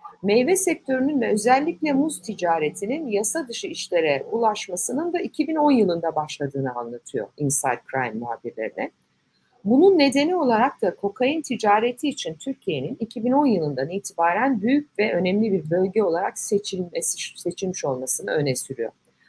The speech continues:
Kaçakçı Inside Crime'a kartellerin sektörü ele geçirdiğini, muzun yerleştirildiği kutu ve kartonların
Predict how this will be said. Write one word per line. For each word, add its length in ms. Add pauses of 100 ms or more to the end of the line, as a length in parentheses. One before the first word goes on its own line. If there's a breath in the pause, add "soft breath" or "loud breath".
(360 loud breath)
Kaçakçı 760
Inside 440 (120)
Crime'a 480 (520)
kartellerin 800
sektörü 480
ele 160
geçirdiğini, 800 (340)
muzun 420
yerleştirildiği 920
kutu 280
ve 160
kartonların 760